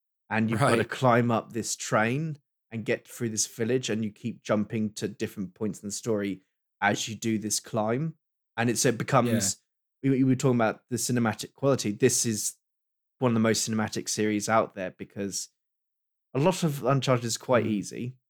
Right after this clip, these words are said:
Speaker 1: or quite doable. It never has, like, this giant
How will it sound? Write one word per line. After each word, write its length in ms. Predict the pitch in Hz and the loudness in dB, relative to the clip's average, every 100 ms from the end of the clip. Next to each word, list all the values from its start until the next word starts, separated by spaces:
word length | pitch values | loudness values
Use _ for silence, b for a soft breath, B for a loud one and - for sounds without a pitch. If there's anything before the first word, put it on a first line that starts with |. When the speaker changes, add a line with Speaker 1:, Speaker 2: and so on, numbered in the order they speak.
| _ _ - | _ _ -6
Speaker 1:
or 140 | 120 | -6
quite 440 | - 120 107 - - | 0 2 2 -2 0
doable. 420 | 117 104 90 98 | 2 2 0 -4
It 100 | 90 | -2
never 220 | 123 117 | -2 0
has, 200 | 113 104 | -2 -2
like, 120 | 104 | -4
this 180 | 104 - _ - | -6 -12 _ -6
giant 400 | 113 107 104 | -2 -2 -4